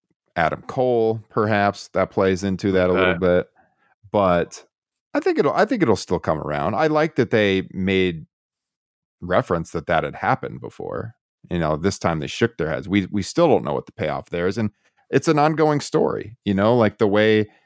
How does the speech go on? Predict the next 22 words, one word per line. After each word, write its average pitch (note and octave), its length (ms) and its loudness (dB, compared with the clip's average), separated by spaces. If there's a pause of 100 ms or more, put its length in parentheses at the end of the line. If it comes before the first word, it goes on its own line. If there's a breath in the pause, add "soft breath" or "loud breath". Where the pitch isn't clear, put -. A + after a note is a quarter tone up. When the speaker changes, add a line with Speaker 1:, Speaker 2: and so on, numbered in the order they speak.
(260 soft breath)
Speaker 1:
Adam A2 280 2
Page G#2 640 0 (140)
watched F#2+ 680 -2
them G2 200 0
celebrate G#2 600 2
at G2 120 0
the G#2 120 -4
end G#2+ 260 -2
from G2 160 0
the F2 100 0
ramp F#2 480 0 (260)
as F#2 200 -2
the F2+ 100 -4
rest F2 300 -2
of G2+ 60 -6
the G2 80 0
Dark F2+ 320 2
Order F#2 380 0
walked E2 460 -2
off, G2+ 420 0
kind F2+ 220 -4
of E2 140 -4